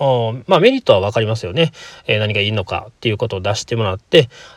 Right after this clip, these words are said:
デメリットということも、まあ、正直ですね、まあ、メリットばっかり、えー、いけいけどんどんで、えー、後ろ振り返らず頑張ってもいいんですけれども、やはりちょっと後ろ髪引かれるところもあると。まあ、そういったことをちゃんと書き出して、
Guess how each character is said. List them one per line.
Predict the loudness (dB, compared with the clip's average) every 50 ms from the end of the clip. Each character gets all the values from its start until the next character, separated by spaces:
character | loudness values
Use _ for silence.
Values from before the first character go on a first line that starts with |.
| _ -2
デ | 2 4
メ | 4 4
リ | 2 0
ッ |
ト | 2 4 4 4 4 2
と | 0 -2
い | 0
う |
こ | 0 0 0
と | 0 0
も、 | 4 4 6 6 6 6
ま | 6 4
あ、 | 4 4
正 | 4 2
直 | 2 2 0 0 0 -2 -2 -2 -6
で | -8
す | -4 0
ね、 | 2 2 2 2 2
ま | 2 2
あ、 | 4
メ | 4 4
リ | 2 2
ッ |
ト | 2 2 2
ば | 2 0
っ | -2
か | 0 4 4 4
り、 | 4 4 0 -2 -2
え | 0 2 2 2 2 2 0 0 -2
ー、 |
い | -2
け | -2 -2
い | 0
け | 0 0
ど | 0 0 0
ん | 0
ど | 0 0
ん | -2 0
で、 | 4 6 6 6 4 0 -6 -20 -20 -20 -6 -2
え | 0 2 2 2 2 0 0 0 0 -2 -2 -2 -4 -4 -6 -8 -10 _ _ -10
ー、 |
後 | -8 -6 -2 -2
ろ | -2 0
振 | 0 -2
り | 2 4
返 | 6 6 8
ら | 6 6
ず | 4 2 -2 -2
頑 | -2 -2 0
張 | 0 0
っ |
て | 0 0 -2
も | 0
い | -2 -2
い | 0
ん | 0
で | 0 0
す | 0 -2
け | -2 -2
れ | -2
ど | 0
も、 | 0 0 2 2 2
や | 4
は | 4 4
り | 4 4
ち | 2 0
ょ |
っ | -2
と | 0 -2 -2 -2
後 | -2 -4 -4 -2 0
ろ | 2
髪 | 2 2 0 -4
引 | -2
か | 0 2 2
れ | 2
る | 2
と | 2 0
こ | 2 2
ろ | 2 4
も | 4 4
あ | 4
る | 2 -2
と。 | -2 -4 -4 -4 -6 -10 -4 0
ま | 2 2
あ、 |
そ | 4 4 2
う |
い | 2
っ |
た | 2 0 0
こ | 0 -2 0
と | 4 6
を | 6 8 8 6 4 4 0 _ _ _ -20 -18 -8
ち | -6 -6
ゃ | -2
ん | 2
と | 2 2 4
書 | 2 -2 -4
き | -2 0
出 | 0 0 0
し | -2 -6 4
て、 | 6 6 6 6